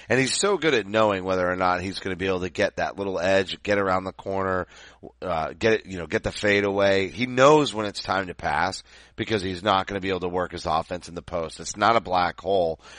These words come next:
but a lot of times he can muscle it. Speaking of muscling, the one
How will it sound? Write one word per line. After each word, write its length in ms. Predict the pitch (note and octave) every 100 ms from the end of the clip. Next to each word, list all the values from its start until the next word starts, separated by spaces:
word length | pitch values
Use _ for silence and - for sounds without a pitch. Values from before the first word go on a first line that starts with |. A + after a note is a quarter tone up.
| - -
but 120 | A#2+
a 40 | A#2
lot 180 | C3
of 60 | A3+
times 300 | B2+ G#2+ G#2
he 100 | A2+
can 320 | - A#2+ A#2
muscle 400 | A2 A2+ - F#2
it. 100 | E2 - - -
Speaking 480 | - - A3+ B3+ D#3+
of 100 | B2
muscling, 640 | B2 B2 - G2+ F2+ E2 D2+
the 120 | G2+
one 440 | A#2 E3 B3+ A#3+